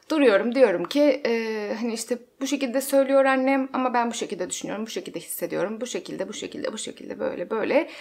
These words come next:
denkliyorum onun söyledikleriyle kendi inandıklarımı, kendi düşündüklerimi.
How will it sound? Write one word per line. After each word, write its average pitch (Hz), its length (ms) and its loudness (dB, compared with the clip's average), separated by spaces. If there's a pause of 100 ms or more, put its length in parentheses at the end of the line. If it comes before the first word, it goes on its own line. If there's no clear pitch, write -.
(180)
denkliyorum 233 760 4
onun 214 120 2
söyledikleriyle 220 760 2
kendi 240 340 2
inandıklarımı, 208 800 0
kendi 190 360 -4
düşündüklerimi. 170 800 -6